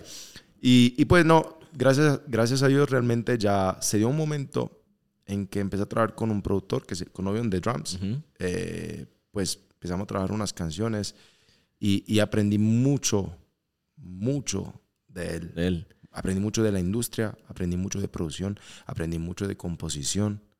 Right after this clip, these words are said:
Speaker 1: Entonces eso realmente fue lo que me hizo cambiar mi forma de ver las cosas. Mira, yo estaba muy equivocado en la música.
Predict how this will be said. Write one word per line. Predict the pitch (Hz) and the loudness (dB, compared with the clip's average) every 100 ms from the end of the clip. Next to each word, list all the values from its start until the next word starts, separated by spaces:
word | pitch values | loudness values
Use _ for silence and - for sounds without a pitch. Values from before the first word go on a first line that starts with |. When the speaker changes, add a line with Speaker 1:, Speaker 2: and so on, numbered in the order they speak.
| _ _ - - _ _ _ | _ _ -20 -20 _ _ _
Speaker 1:
Entonces | _ 87 80 85 | _ -8 -4 -2
eso | - 98 - | -2 -2 -4
realmente | 98 87 92 90 | -6 -4 -4 -6
fue | 98 95 | -4 -4
lo | 87 82 | -4 -4
que | 85 | -6
me | 78 | -6
hizo | 73 90 | -6 -6
cambiar | 87 82 82 | -6 -6 -6
mi | 87 | -6
forma | 82 - 87 95 | -8 -8 -6 -4
de | |
ver | 87 80 | -4 -4
las | 80 - | -8 -6
cosas. | 92 78 - - - - - | -6 -6 -10 -18 -20 -20 -6
Mira, | 135 127 | 0 2
yo | 104 | 0
estaba | - 120 | 0 0
muy | 123 123 | 0 -2
equivocado | - 107 92 107 110 | 2 2 4 2 2
en | 107 | 0
la | |
música. | 95 101 95 - 78 | -2 -4 -6 -10 -14